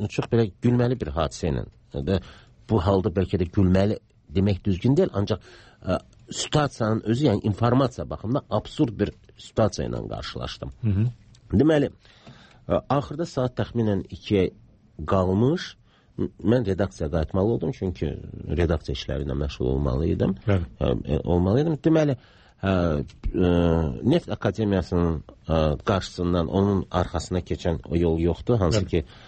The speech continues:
Speaker 1: ə, metro, iyirmi səkkiz may metrosuna gedir. Orada gördüm ki, cəmaət toplaşıb. Cəmaət toplaşıb və hamısı bir-birinə, bir-birinə, ə, deməli,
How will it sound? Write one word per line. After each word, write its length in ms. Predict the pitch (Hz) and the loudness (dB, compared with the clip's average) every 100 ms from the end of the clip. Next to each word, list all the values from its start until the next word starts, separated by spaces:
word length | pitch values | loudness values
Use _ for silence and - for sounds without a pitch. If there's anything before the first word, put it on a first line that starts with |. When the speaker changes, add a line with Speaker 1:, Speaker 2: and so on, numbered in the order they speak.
| - - | -20 -4
Speaker 1:
ə, 120 | 73 76 53 - - - - - - - 64 76 87 | 0 2 0 -6 -12 -10 -10 -10 -14 -12 -2 2 2
metro, 300 | 85 82 80 | 2 0 -2
iyirmi 420 | 67 - 80 76 | -2 -4 -4 -2
səkkiz 280 | - - 78 | -2 -2 0
may 140 | 78 | 2
metrosuna 460 | 69 - 71 - 78 | 0 -2 -4 -2 0
gedir. 360 | 69 101 175 - - - - - | 2 2 2 -2 -18 -20 -18 0
Orada 260 | 196 226 180 | 0 2 -2
gördüm 320 | - 139 165 | -2 -2 -2
ki, 120 | 151 | -2
cəmaət 400 | - 120 131 - | 0 2 2 0
toplaşıb. 500 | 101 - 69 - - - - - _ _ - | -4 -2 -4 -4 -14 -18 -20 -20 _ _ -2
Cəmaət 360 | 117 113 120 | 2 2 0
toplaşıb 520 | 113 - 113 120 196 151 | -2 -2 0 2 0 2
və 120 | 143 - | 0 0
hamısı 600 | 196 226 214 - - 85 76 - _ | 0 2 0 -2 -4 -4 -6 -14 _
bir-birinə, 680 | 151 175 120 117 113 113 160 214 85 - _ _ - _ | 0 0 0 0 2 2 2 0 -6 -12 _ _ -20 _
bir-birinə, 600 | 104 95 82 76 69 69 64 - - - - - - | 0 0 0 -4 -4 -6 -10 -14 -20 -20 -20 -20 -18
ə, 220 | - 90 87 80 67 60 60 90 - - - | -2 2 4 2 0 -6 -8 -8 -8 -12 -4
deməli, 380 | 92 95 90 87 | 2 4 4 0